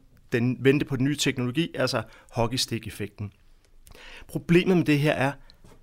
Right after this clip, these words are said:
vi har ikke gjort det før. Der er ingen, der har gjort det før, så der er ingen, der reelt ved, hvad der er det rigtige. Og når vi så begynder at, at, at, at, at danne sort-hvid, altså er det det ene eller det andet, så mister vi en masse nuancer.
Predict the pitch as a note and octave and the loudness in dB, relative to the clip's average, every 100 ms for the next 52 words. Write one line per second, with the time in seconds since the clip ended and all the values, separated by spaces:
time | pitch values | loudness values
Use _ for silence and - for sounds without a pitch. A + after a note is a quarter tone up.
0 | - - - C#3+ D#3+ - D3+ - B2+ - | -20 -18 -6 -2 -2 -2 -2 -4 -8 -6
1 | - - - C#3+ - D#3+ F3 D3 B2+ C#3 | -6 -8 -6 -4 0 2 2 -2 -2 -2
2 | - C3 D3 - - C#3 C#3 - E3 E3 | -4 -6 -6 -4 -4 -4 -4 -2 -4 -2
3 | B2+ A#2+ C3+ - D#3 - - C3+ B2+ D3 | -6 -4 -6 -2 -2 -2 -6 -8 0 0
4 | - D3 C#3+ C#3+ D3 E3 - D#3+ B2+ - | -2 -8 -4 -4 -4 -6 -4 -4 -4 -8
5 | - - - - D3 D3 C#3+ - F#3 F#3 | -20 -20 -4 2 4 2 0 0 0 0
6 | - E3+ F3 F3+ - C#3+ C#3 - C3 C3 | 4 4 4 0 0 0 0 0 -2 -2
7 | B2 B2+ B2+ - B2 A#2 B2+ C3 C3 B2 | -2 -2 -2 -4 -8 -8 -8 -2 0 2
8 | A#2+ A#2 - - - D#3 E3 D3+ F#3 - | 0 -2 -4 -4 0 2 2 4 2 2
9 | C3 C3 B2 B2+ C3 B2+ C#3+ F3 C#3 B2+ | 0 2 0 0 -2 0 0 2 0 -2
10 | - A2+ D3+ - - - - E3+ D#3+ D3 | -2 -2 -2 -6 -16 -14 -6 -2 0 0
11 | D3 E3+ E3 C3 A2+ D3 D3 C3+ D#3+ E3+ | 0 -2 0 0 0 0 2 2 2 -2